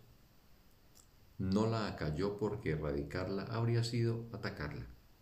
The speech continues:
Habiendo sido cuestionado,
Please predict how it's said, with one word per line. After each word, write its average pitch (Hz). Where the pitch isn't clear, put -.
Habiendo 131
sido 143
cuestionado, 78